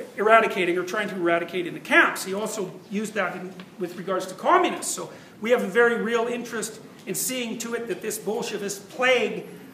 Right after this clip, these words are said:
shall not spread over Europe. National Socialism has made our people, and therefore the right, immune from a Bolshevik infection, um, et cetera.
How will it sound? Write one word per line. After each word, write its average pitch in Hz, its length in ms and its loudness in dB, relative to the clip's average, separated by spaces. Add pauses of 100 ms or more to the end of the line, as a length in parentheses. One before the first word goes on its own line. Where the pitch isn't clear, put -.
(260)
shall 214 220 -2
not 214 200 -2
spread 208 280 -4
over 180 200 -2
Europe. 233 520 0 (420)
National 226 520 2
Socialism 208 680 -4
has 185 180 -8
made 208 220 -6
our 165 160 -4
people, 285 480 -6
and 185 180 -8
therefore 208 380 -2
the 170 100 -4
right, 202 400 0
immune 220 560 -4
from 170 220 -6
a - 20 -8
Bolshevik 170 640 -2
infection, - 640 -4 (1160)
um, - 320 -6 (960)
et - 80 -6
cetera. 196 400 0